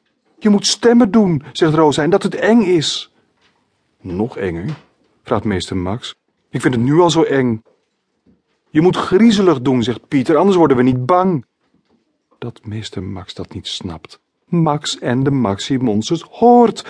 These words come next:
afschuwelijk eng te zijn. Meester Max legt het boek weg. "Ik heb een idee," zegt hij.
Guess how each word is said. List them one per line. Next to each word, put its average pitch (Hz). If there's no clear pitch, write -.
afschuwelijk 165
eng 151
te -
zijn. 120
Meester 113
Max 113
legt 117
het 107
boek 110
weg. -
"Ik -
heb 113
een 117
idee," 80
zegt -
hij. -